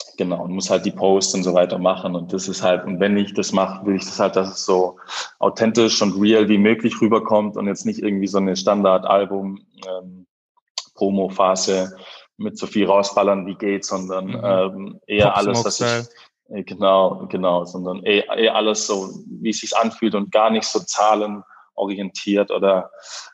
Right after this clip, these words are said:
Speaker 1: chartsorientiert, also gar nichts in die Richtung, weil das er auch nicht feiern würde und das mag ich jetzt voll, dass dann auch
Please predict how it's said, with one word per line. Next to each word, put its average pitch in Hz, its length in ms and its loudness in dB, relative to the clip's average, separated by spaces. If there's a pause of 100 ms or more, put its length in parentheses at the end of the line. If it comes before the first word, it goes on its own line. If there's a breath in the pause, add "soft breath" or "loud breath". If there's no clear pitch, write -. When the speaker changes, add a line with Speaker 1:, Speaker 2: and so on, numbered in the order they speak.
(420 loud breath)
Speaker 1:
chartsorientiert, 104 600 -2
also 98 160 -2
gar 110 200 0
nichts 127 200 0
in 107 80 0
die 104 100 4
Richtung, 110 400 2
weil 101 120 4
das 98 180 -2
er 104 360 4
auch 98 140 6
nicht 113 220 -6
feiern 98 260 4
würde 95 180 -6
und 90 100 -12
das - 240 -8
mag 95 180 2
ich 98 120 -14
jetzt - 160 -12
voll, 92 220 0
dass 92 200 -4
dann 95 100 -10
auch 92 260 0